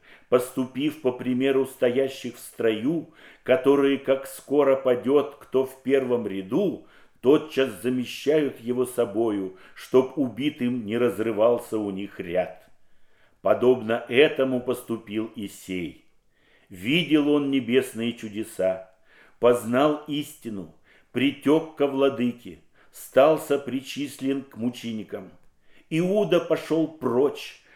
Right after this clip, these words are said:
а на место его введен Матфей. Подражателем стал Павловым вчерашний гонитель, а ныне благовествующий. И он имел звание свыше не от человек, не человеком,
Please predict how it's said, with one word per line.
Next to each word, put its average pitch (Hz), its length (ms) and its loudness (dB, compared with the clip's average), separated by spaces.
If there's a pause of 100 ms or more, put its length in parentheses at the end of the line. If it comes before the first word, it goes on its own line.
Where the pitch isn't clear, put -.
(160)
а 120 120 4
на 123 160 2
место 151 480 -2
его 143 320 0
введен 110 580 -2
Матфей. 95 720 -10 (640)
Подражателем 120 920 4
стал 120 480 2
Павловым 120 640 4
вчерашний 113 640 -2
гонитель, 107 680 -4 (360)
а 113 120 0
ныне 135 440 0
благовествующий. 110 1300 -4 (520)
И 139 100 2
он 165 360 4
имел 156 340 2
звание 143 540 -2
свыше 131 580 -4
не 127 180 0
от 131 240 -2
человек, 123 760 -2 (320)
не 123 220 -4
человеком, 120 840 0